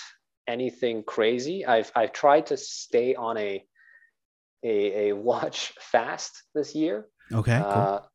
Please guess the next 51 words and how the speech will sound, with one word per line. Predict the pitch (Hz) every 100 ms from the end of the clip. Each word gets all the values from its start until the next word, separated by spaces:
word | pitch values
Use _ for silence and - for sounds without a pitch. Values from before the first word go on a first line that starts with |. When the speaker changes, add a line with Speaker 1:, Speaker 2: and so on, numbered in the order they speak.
| _ 151
Speaker 1:
you | 123 113
know, | 110
o-, | 147
o-, | 120 127 143
other | 151 165
than | 147 127
the, | 117 104
the | 104 104
Tele | 117 107
one | 98 107
that's | 110
coming | - 113 104
out, | 101 98 101
I | 101
think | - 101 - - -
really | 107 110 107 101 95 _ _ _ _ _ _ 110
I've | 104 98 -
just | 117 -
been | - 110 110
enjoying | 120 104 104 123 123
my | 120 113
collection. | - 127 - - 90
And | 92
I | 107
think | 110 190 208
that's | 190 - - _ _ _ _ _
something | - 160 160 151 143
that | 131 120
a |
lot | 107 110 147
of | 156
us | 135 120 - - - _ _ _ -
should | - - 117
try | - 143 143 156
more. | 101 82 - - _ _ _ _ _ _
Do | -
you |
know | 143
what |
I | 127
mean? | 143
Like, | 151 127
a |
lot | 120 147
of | 156
us | 127
are, | 139 120 117
are | 113
always | 110 127 135 110 -
chasing | - 131 123 101
something. | 101 87 -